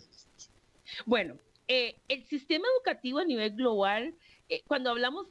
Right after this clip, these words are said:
de esto, del impacto que ha tenido, por un lado,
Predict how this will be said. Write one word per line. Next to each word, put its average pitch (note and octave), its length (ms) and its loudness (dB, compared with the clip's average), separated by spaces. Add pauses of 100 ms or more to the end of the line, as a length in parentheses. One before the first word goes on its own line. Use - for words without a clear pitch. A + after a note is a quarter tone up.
de B3 180 0
esto, C#4 300 -4
del B3 160 0
impacto G#3+ 540 -4
que A3+ 120 -2
ha A3 100 -4
tenido, A3 600 -2
por G#3 140 -2
un G#3+ 140 4
lado, A3 460 0